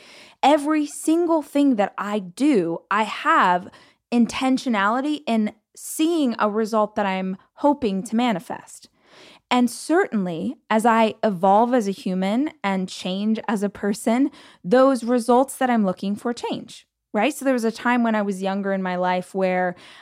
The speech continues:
I wanted, you know, like, a certain amount of money that I was aiming for. And then, honestly, I got the amount of money that I was aiming for and realized, "Holy crap, this is actually not at all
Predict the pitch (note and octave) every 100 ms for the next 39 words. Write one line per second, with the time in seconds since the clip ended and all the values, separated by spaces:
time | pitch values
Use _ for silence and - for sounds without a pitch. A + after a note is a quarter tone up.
0 | - - G3+ G#3+ G#3 F#3 G3+ G3+ G3+ A3
1 | F#3+ F#3 F3 - _ _ _ G3 G3+ E3+
2 | E3 E3 A3 - C4 B3+ A#3+ B3 C4 C#4+
3 | B3+ A3+ G3 F#3+ F#3 F3+ F#3 F#3 F3+ F3
4 | - E3+ F3+ F#3 F#3+ G#3 G#3 F#3+ - -
5 | - - A#3+ B3 - G3+ - F#3 F3+ A3+
6 | A#3+ A#3+ G3 F#3+ F3+ F3+ F#3 F3+ F3 F#3
7 | F3 F3 - F3+ F3+ F3+ F#3+ F3+ - F#3
8 | F#3 F#3 F#3 F3+ F3+ - D4+ C#4+ E3+ E3
9 | - A#3+ - _ F3 A3+ A3+ F3 F#3 G#3
10 | - F3+ F3+ F3 F3 - - _ G3+ B3
11 | C4+ B3 A3+ A3 G#3 G3+ -